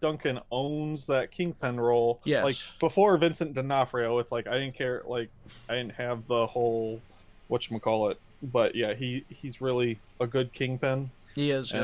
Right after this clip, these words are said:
Speaker 1: And, yeah, that's about it.
Speaker 2: I liked
Speaker 1: Oh, Matt's dad looks exactly like the du-,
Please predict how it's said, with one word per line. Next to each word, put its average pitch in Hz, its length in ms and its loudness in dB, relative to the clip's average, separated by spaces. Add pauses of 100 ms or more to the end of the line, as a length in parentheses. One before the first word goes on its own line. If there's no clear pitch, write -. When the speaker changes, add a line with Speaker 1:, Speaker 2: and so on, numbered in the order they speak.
Speaker 1:
And, 117 400 -2 (440)
yeah, 110 220 -2 (200)
that's 110 180 -10
about 107 260 -4
it. - 180 -8 (680)
Speaker 2:
I 190 180 10
liked - 720 6 (520)
Speaker 1:
Oh, 127 340 4 (400)
Matt's 160 400 0
dad 120 440 4
looks 123 260 -2
exactly 127 480 0
like 120 340 2 (1500)
the 135 100 4
du-, 135 340 0